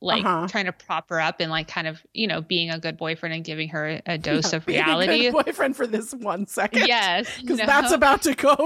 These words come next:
Speaker 1: I
Speaker 2: south,
Speaker 1: know. That's
Speaker 2: south
Speaker 1: what I mean. He
Speaker 2: quickly.
Speaker 1: always says these, like, things where you're like, "Okay, you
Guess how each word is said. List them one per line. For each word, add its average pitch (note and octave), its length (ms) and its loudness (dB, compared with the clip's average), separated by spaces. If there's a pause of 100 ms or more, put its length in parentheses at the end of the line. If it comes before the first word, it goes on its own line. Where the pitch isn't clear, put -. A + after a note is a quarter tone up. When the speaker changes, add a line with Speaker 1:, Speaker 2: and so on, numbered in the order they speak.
(120)
Speaker 1:
I C#4 140 4
Speaker 2:
south, A#3 240 6
Speaker 1:
know. D4 120 4
That's A3 160 -2
Speaker 2:
south A#3+ 260 6
Speaker 1:
what - 20 -2
I A4 40 0
mean. G#4 120 -2
He G4+ 60 -2
Speaker 2:
quickly. A3+ 320 2
Speaker 1:
always F4+ 180 0
says F#4 160 -4
these, E4 160 -6
like, C4+ 240 -6
things C4+ 260 -4
where A#3 120 -4
you're G#3 80 -2
like, F3+ 260 -2
"Okay, B3+ 300 0
you A#3+ 240 -2